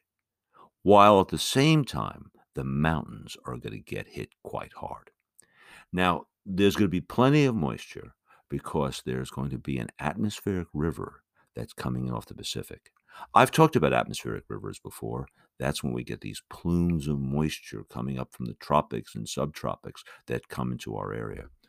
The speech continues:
Well, that's gonna happen on Sunday. There's gonna be this plume of moisture coming in. And when the air rises on the western slopes of the Olympics, it'll dump a lot of precipitation. Then,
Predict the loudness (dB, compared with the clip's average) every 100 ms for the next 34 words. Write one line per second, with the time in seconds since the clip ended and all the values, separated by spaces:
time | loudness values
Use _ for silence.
0 | -20 -20 -12 -10 -6 -6 -4 -4 -2 -2
1 | -4 -4 -4 -4 -4 -4 -6 -12 _ -20
2 | -18 -12 -10 -10 -10 -10 -14 -14 -2 4
3 | 6 6 2 2 0 -2 -6 -10 -8 -12
4 | -12 -14 -16 _ -20 -18 -10 0 4 8
5 | 8 10 10 10 8 4 0 2 0 2
6 | 2 0 -4 -4 -2 -4 -4 -8 -10 -6
7 | -6 -6 -8 -10 -12 -12 -8 -8 -2 -2
8 | -2 -6 -8 -2 4 6 6 4 4 4
9 | 2 0 -2 -2 -8 -12 _ _ _ -20
10 | _ -6 -4 -4